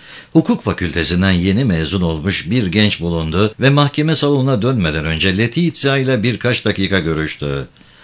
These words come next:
Savunma sanığın kefaletle serbest bırakılması için ümitsiz bir talepte bulundu. Ümitsizdi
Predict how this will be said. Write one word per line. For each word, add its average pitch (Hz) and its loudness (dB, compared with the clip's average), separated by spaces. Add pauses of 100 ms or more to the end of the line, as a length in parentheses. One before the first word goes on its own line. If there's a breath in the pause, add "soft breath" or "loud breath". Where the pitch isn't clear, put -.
(260 loud breath)
Savunma 190 4
sanığın 170 4
kefaletle 147 2
serbest 113 0
bırakılması 95 0
için 92 0
ümitsiz 131 0
bir 123 0
talepte 95 2
bulundu. 78 -4 (440 loud breath)
Ümitsizdi 139 2